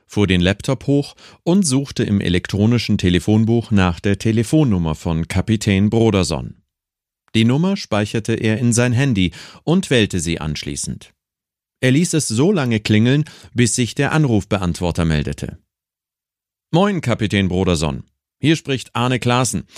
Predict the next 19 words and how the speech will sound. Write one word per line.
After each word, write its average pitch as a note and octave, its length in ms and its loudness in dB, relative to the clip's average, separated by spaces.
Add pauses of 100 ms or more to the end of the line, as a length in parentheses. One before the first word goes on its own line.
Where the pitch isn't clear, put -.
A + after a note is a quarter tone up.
(300)
Ich C#3+ 180 0
möchte E3 260 0
mit E3 120 -2
Ihnen C#3+ 160 -2
nochmals C#3 460 0
über B2+ 180 -2
den B2 200 0
Fall A#2+ 240 0
der A#2+ 200 -2
Alster B2 380 0
sprechen. - 480 -10 (240)
Ich A2+ 140 -2
wäre D#3+ 200 2
Ihnen C#3+ 160 -2
dankbar, C#3 420 -2
wenn G#2+ 160 0
Sie A#2+ 160 -4
zurückrufen G2+ 640 -2
würden.“ C2 320 -6